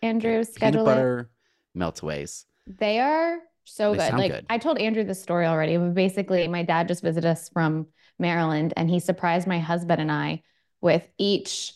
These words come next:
Speaker 1: it's either a half a pound or a pound. I'm gonna tell myself it was a half a pound.
Speaker 2: Yeah, that sounds good.
Speaker 1: But we each got his and her boxes, which were then promptly labeled dad and mom
Speaker 2: Mm-hmm.
Speaker 1: so that we don't fight over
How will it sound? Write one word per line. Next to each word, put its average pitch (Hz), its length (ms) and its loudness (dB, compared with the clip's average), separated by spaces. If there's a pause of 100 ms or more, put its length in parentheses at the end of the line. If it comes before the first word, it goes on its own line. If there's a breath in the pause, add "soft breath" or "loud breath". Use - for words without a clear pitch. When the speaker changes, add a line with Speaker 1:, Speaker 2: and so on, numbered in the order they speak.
Speaker 1:
it's 226 160 0
either 349 340 2
a 349 60 0
half 196 280 -4
a 214 40 2
pound 208 320 0
or 190 100 4
a 175 40 2
pound. 175 500 0
I'm 247 80 0
gonna 403 200 2
tell 208 200 -4
myself 247 460 2
it 254 80 2
was 254 160 0
a 262 40 -2
half 254 280 0
a 269 60 2
pound. 277 340 2
Speaker 2:
Yeah, 302 120 2
that - 100 -6
sounds - 200 -6
good. - 140 -10
Speaker 1:
But - 200 -4
we 247 280 2
each 247 360 -2
got 208 280 0
his 202 220 0
and 202 100 0
her 196 180 0
boxes, 170 600 0
which 175 220 -2
were 185 100 2
then 185 260 2
promptly 208 720 0 (320)
labeled 190 640 0 (680)
dad 185 320 0
and 175 140 0
mom 180 520 -2 (460)
Speaker 2:
Mm-hmm. 101 180 -8
Speaker 1:
so 160 100 -2
that 185 220 0
we 190 120 4
don't 180 340 0
fight 180 240 0
over 156 520 0